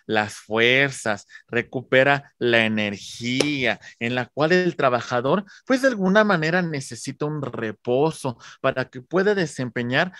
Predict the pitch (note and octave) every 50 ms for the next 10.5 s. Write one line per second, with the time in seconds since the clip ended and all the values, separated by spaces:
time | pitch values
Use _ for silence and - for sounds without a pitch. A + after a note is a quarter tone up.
0 | - - - - - - D3+ C#3+ - - A#2+ A#2 B2 C3 D3+ D#3+ - - D#3+ C#3+
1 | _ _ _ - A#2 A#2 A2+ A#2 A#2 A2+ - _ C#3+ C#3+ D3+ D#3 D3+ C3+ A#2+ A2+
2 | A2 G#2+ G#2+ G#2+ G#2 - - - B2+ C3+ D3 D#3+ D#3+ C#3 A#2 - - - - -
3 | - _ - C3 B2+ B2+ B2+ A#2+ - - D3+ D#3+ E3 E3+ E3 D3 - - - -
4 | - _ - C3 C3 C3+ - D#3+ F3+ F3+ F#3+ G3+ F#3 F3 D3+ C#3 C3+ B2 C3 C3
5 | C3 F#3 G#3 A3 G#3+ G3+ F#3 F3+ - - - - C3 - B2+ B2 B2 B2 - -
6 | C#3+ D3+ D#3 D3+ B2+ A#2 A2+ A2+ C3 E3+ A3+ C#4+ - _ _ _ _ _ _ _
7 | _ _ _ _ _ _ _ _ - C3 B2 - - G3+ G#3 C4 D4 B3+ - -
8 | E3+ D#3 C#3 D3+ F3 C4 E4+ D4 - _ _ _ _ _ _ _ _ _ _ _
9 | _ _ _ _ _ _ _ _ B2+ B2+ C3+ C3+ C3 - - C3 C3+ - F3+ G3+
10 | A3 A#3+ A#3+ G#3+ E3+ D#3 E3 G#3 - -